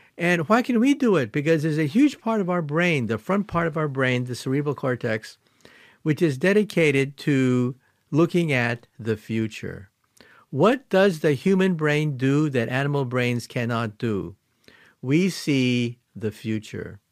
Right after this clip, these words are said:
We take the present and do simulations into the future. Now, do animals do simulations into the future? A little bit, but <laughs> no, no, nothing compared to what a human can do. We spend all our life daydreaming.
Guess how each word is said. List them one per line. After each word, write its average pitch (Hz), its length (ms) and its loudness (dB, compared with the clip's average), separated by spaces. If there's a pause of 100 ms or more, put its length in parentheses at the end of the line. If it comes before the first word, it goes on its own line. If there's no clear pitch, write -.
(540)
We 139 120 0
take 214 240 4
the 208 100 2
present 147 540 0
and 131 200 -2
do 143 120 2
simulations 170 880 0
into 123 200 -4
the 117 100 -2
future. - 560 -6 (420)
Now, 151 140 2
do 156 160 0
animals 220 420 2
do 185 140 0
simulations 185 840 2
into 160 180 -2
the 156 120 -2
future? 220 520 0 (440)
A 220 80 -4
little 302 200 0
bit, 170 400 0
but 165 240 0 (240)
<laughs> - 180 -8
no, 165 300 0 (340)
no, 220 160 6
nothing 240 300 2
compared 185 340 0
to 170 60 -2
what 160 100 2
a 135 60 2
human 202 260 2
can 131 160 -2
do. 101 300 -2 (440)
We 220 200 4
spend 185 420 0
all 160 380 0
our 143 180 2
life 123 920 -4 (460)
daydreaming. 113 800 -2